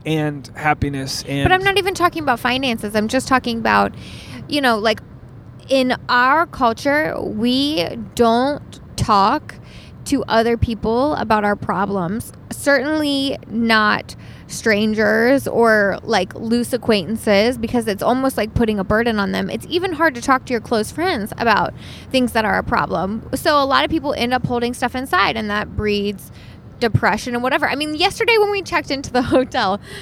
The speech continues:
Speaker 2: the guy was like, "How are you doing tonight?" And I told him, "Well, we sat in a, some really <laughs> shitty traffic for the past two and a half hours, so I'm not feeling that hot." And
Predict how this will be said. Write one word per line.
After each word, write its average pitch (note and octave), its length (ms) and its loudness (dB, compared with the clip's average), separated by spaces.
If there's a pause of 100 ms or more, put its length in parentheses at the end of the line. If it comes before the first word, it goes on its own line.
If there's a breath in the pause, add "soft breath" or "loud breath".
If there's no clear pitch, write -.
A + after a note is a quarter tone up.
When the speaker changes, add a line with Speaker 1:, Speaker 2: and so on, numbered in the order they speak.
Speaker 2:
the D4 80 0
guy D4+ 140 4
was D4+ 100 2
like, D4 140 0
"How F4 80 0
are F#4+ 120 4
you F4+ 140 -4
doing C#4 240 -6
tonight?" G#3 320 -6 (300 loud breath)
And C#4+ 160 0
I F4 140 2
told G4+ 220 -2
him, E4+ 300 0 (120)
"Well, E4 420 2 (400 loud breath)
we G4 80 0
sat - 240 -2
in C#4 60 -2
a, B3 240 -2
some C4 260 -4
really D4+ 280 -2
<laughs> - 140 -2
shitty - 540 0
traffic - 720 -2 (320 loud breath)
for C4 120 -10
the C4 140 0
past - 340 0
two E4+ 120 4
and B3 100 2
a C4 40 4
half A#3 220 0
hours, A3+ 360 2
so E4 60 0
I'm D4 80 -4
not D4 240 2
feeling B3 320 2
that A3 160 -2
hot." G#3 320 0 (360 loud breath)
And D4+ 420 0